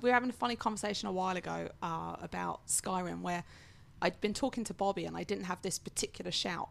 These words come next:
because I think sixty hours into the game, I'd still only done about a quarter of the story,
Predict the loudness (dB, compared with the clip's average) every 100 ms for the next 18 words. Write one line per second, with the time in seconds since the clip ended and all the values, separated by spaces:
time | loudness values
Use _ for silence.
0 | -6 -8 -4 -4 -4 -8 -20 -12 -6 -4
1 | -2 2 2 0 -2 -2 0 0 -2 -6
2 | -6 -4 -2 -2 -4 -4 -4 -2 0 0
3 | -2 -4 -6 -6 -4 -2 -2 -4 0 2
4 | 2 0 -4 -2 -2 -4 -8